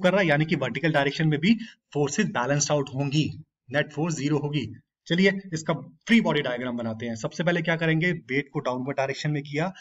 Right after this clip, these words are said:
और table ने उतनी ही ताकत से इसको ऊपर की तरफ धक्का दिया, यानी कि weight और normal force आपस में बराबर हो गए। Vertical forces are balanced out। अब हम बात करते हैं horizontal forces की। applied force लगाई गई,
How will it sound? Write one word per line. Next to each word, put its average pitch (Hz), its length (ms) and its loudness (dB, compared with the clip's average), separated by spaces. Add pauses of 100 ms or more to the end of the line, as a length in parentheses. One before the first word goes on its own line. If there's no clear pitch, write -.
(300)
और 156 160 -4
table 208 280 4
ने 190 180 6
उतनी 190 260 0
ही 185 140 4
ताकत 156 240 0
से 160 140 0
इसको 151 240 0
ऊपर 151 220 -2
की 156 100 -4
तरफ 147 200 -4
धक्का 131 280 0
दिया, 156 280 2 (280)
यानी 160 220 2
कि 160 120 -4 (100)
weight 220 340 4
और 151 140 0
normal 156 300 2
force 160 260 -2
आपस 143 260 -2
में 143 80 -4
बराबर 143 460 -2
हो 139 100 -2
गए। 160 240 2 (400)
Vertical 147 400 -2
forces 156 380 -2
are 147 220 2
balanced 120 440 -6
out। - 240 -4 (280)
अब 151 100 0
हम 180 180 6
बात 165 220 4
करते 156 240 -4
हैं 180 240 0
horizontal 160 540 0
forces 160 300 -2
की। 160 120 0
applied 151 420 2
force 160 200 -2
लगाई 147 280 2
गई, 190 200 2